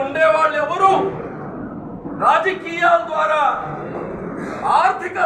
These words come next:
లబ్ధి చెందాలనే వ్యక్తులు ఇక్కడ లేరు. అవతల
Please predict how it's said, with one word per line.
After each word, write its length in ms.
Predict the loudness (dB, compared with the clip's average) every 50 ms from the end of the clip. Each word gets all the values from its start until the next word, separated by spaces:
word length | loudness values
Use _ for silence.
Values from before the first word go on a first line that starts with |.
| -2 -2
లబ్ధి 260 | -4 -6 -2 0 2 2 2 2
చెందాలనే 560 | 0 0 2 4 4 4 4 2 2 0 0 0 0
వ్యక్తులు 300 | -2 -4 -6 -6 -6 -6 -4
ఇక్కడ 180 | -4 -2 -2 0 2 2
లేరు. 220 | 2 2 0 -2 -6 -10 -12 -6 -2 -2 -2 -2 -4 -8 -10 -10 -10 -10 -6 -4 -4 -4 -4 -6 -4 -4 -4 -4 -4 -4 -4 -2 -2 -2 -2 -4 -6 -6 -6 -6 -6 -6 -6 -4 -4 -6 -6 -6 -6 -6 -6 -6 -6 -6 -6 -6 -6 -10 -12 -12 -12 -12 -8 -8 -6 -4 -4 -4
అవతల 340 | -4 -2 -2 0 0 -2